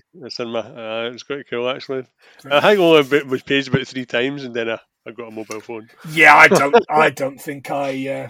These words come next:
Speaker 2: I don't think I got many pages. It's just if I was missing for a few days,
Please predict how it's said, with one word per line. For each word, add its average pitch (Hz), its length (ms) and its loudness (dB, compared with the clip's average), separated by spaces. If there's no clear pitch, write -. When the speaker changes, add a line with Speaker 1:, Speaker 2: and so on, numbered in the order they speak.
Speaker 2:
I 160 80 -8
don't 156 140 -4
think 147 140 -6
I 143 40 -4
got 147 200 -8
many 147 180 -6
pages. 143 640 -8
It's - 80 -20
just - 220 -12
if 143 100 -12
I 151 60 -4
was 147 160 -6
missing 156 320 -8
for 175 120 -8
a 151 60 -4
few 170 240 -10
days, 160 380 -2